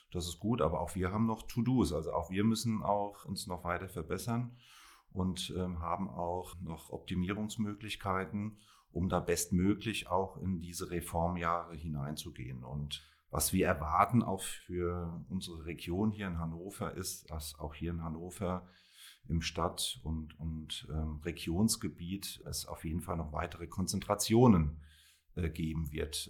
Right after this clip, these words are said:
Ähm, also das, was Lauterbach für den Bund vorhat, äh, Konzentrationen durchzuführen, dass mehr Leistungen an vielleicht mittelgroße, große Standorte transferiert werden. Das werden wir hier wahrscheinlich in Hannover auch haben werden. Aber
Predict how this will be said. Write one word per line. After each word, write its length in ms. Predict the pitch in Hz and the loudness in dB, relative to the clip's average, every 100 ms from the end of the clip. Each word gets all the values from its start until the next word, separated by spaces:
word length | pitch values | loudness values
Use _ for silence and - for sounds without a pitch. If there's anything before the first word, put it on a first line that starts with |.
| 82 | -8
Ähm, 300 | 80 80 78 | -6 -6 -6
also 220 | 78 85 | -8 -8
das, 260 | 82 80 - | -8 -8 -6
was 420 | 90 - - 80 | -6 -6 -8 -10
Lauterbach 800 | 73 80 90 101 - 92 95 - - | -2 2 2 2 6 6 4 -4 -16
für 300 | - 85 87 | -6 -2 0
den 260 | 87 87 90 | 0 0 2
Bund 520 | 92 107 110 - - _ - - - - - | 6 6 6 0 -8 _ -20 -20 -20 -20 -14
vorhat, 840 | - - 92 101 101 101 - - - | -4 6 8 10 10 6 4 -2 -2
äh, 200 | 87 85 | -2 -2
Konzentrationen 1300 | 87 92 92 82 90 - 87 92 101 98 98 98 95 | -2 -4 -4 -4 -4 -2 0 2 2 4 2 -2 -6
durchzuführen, 680 | 92 90 - 85 90 90 87 | -8 -8 -8 -10 -6 -4 -2
dass 200 | 82 - | -4 -2
mehr 220 | 82 90 | 0 0
Leistungen 880 | 80 82 92 95 - 90 92 92 92 - - - _ - | 0 0 0 -2 -4 -4 -2 -4 -10 -18 -20 -20 _ -4
an 540 | 82 85 85 85 80 | 0 2 2 0 -4
vielleicht 320 | - 80 80 | -6 -4 0
mittelgroße, 760 | 95 95 95 98 85 82 90 78 | 0 0 -4 -4 -4 -4 -4 -6
große 500 | - 82 90 95 92 | -6 0 2 2 -2
Standorte 1080 | - 82 92 85 87 90 90 87 85 85 - _ - | -2 -2 -2 -2 -6 -6 -4 -4 -6 -8 -12 _ -4
transferiert 600 | 92 82 - 82 87 85 | -2 0 -2 -2 -2 -2
werden. 280 | 87 87 80 | -4 -2 -4
Das 180 | 71 | -4
werden 260 | 78 78 82 | -4 -4 -4
wir 140 | 82 | -6
hier 260 | 82 82 80 | -6 -8 -6
wahrscheinlich 500 | 82 - 78 82 80 | -6 -2 -2 -2 -4
in 140 | 73 | -6
Hannover 380 | 78 78 76 - | -4 -6 -6 -6
auch 180 | 85 - | -6 -6
haben 260 | 113 107 107 | -6 -6 -4
werden. 380 | 101 101 98 80 | -6 -6 -8 -4
Aber 440 | 80 80 82 | -4 -4 -6